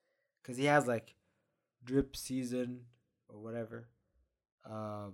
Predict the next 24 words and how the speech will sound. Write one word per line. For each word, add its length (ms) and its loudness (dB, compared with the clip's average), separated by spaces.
I 60 -14
forgot 340 -6
what 140 0
else. 300 -4
Like, 100 -14
he, 300 -2
he 80 -4
had 140 2
a, 60 10
like, 240 4
a 40 -20
couple 260 0
of 60 0
mixtapes. 600 -6
Uh, 560 -2
and 140 -6
he 140 4
also 200 8
had 180 6
that 140 2
song 380 0
Drip 240 -6
or 60 -2
Drown, 460 -4